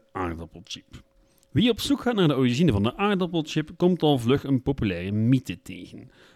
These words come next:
Populair omdat het een fantastisch verhaal is, en een mythe omdat het net ietsje te fantastisch is. Het is naar alle waarschijnlijkheid niet het echte oorsprongsverhaal van de allereerste portie chips,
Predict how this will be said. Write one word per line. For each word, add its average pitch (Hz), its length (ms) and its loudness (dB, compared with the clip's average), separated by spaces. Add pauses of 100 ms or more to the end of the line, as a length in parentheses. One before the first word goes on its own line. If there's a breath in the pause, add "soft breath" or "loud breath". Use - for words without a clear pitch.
Populair 104 580 0
omdat 117 140 4
het 104 100 -2
een 101 60 2
fantastisch 92 600 -6
verhaal 220 420 2
is, 202 220 0 (360 loud breath)
en 117 160 0
een 110 140 4
mythe 208 420 6 (360 loud breath)
omdat 175 760 2
het 147 180 2
net 135 320 0
ietsje 113 400 -6 (300)
te 98 280 4 (140)
fantastisch 90 720 -6
is. - 320 -14 (460 soft breath)
Het 139 140 -2
is 220 120 0
naar 160 320 4 (240)
alle 135 200 2
waarschijnlijkheid 147 960 2
niet 147 260 8
het 131 180 4
echte - 460 -4
oorsprongsverhaal 110 920 0
van 101 140 -2
de 101 60 0
allereerste 101 540 -4
portie 101 340 -8
chips, - 400 -4